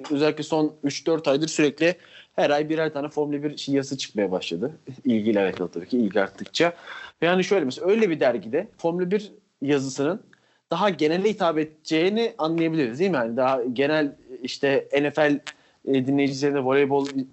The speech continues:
şey, e, takip eden insanın da Formula bir okuduğunda anlayabileceği, zevk alabileceği bir dilde yazılmalı. Biraz daha genel yazılmalı. Buna hiçbir itirazım yok ki öyle yani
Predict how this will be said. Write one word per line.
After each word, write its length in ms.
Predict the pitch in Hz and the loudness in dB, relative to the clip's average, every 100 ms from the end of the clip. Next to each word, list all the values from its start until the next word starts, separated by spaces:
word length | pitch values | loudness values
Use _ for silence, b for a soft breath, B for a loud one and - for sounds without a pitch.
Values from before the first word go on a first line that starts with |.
| 113 | -10
şey, 420 | - 135 131 107 117 | 0 2 2 -2 -4
e, 240 | 120 117 | -2 -2
takip 320 | 131 127 131 | -2 0 0
eden 160 | 135 147 | 0 0
insanın 400 | 139 151 165 147 | 0 0 2 2
da 80 | 160 | 0
Formula 340 | 160 156 160 | 0 2 2
bir 60 | 170 | 2
okuduğunda 640 | 156 139 123 127 185 190 B B B - | 2 0 0 2 2 0 B B B -4
anlayabileceği, 680 | 147 160 160 160 143 139 | 0 2 2 4 2 2
zevk 240 | 135 151 156 | 2 2 2
alabileceği 420 | 143 143 151 170 | 2 2 2 0
bir 120 | 135 | 0
dilde 240 | 147 143 147 | -2 2 2
yazılmalı. 440 | 127 107 95 95 | 2 0 -2 0
Biraz 240 | 120 131 | 0 0
daha 80 | 135 110 107 135 | 0 -2 -6 -6
genel 320 | - 131 131 120 | 0 2 2 0
yazılmalı. 440 | 95 95 80 80 - | -2 -4 -6 -10 -6
Buna 140 | 127 151 | 0 0
hiçbir 220 | - 123 | 0 -2
itirazım 360 | 123 151 175 | 0 2 2
yok 140 | 143 - | 0 2
ki 100 | 165 | 2
öyle 180 | 156 131 | 4 2
yani 280 | 113 120 | 0 -4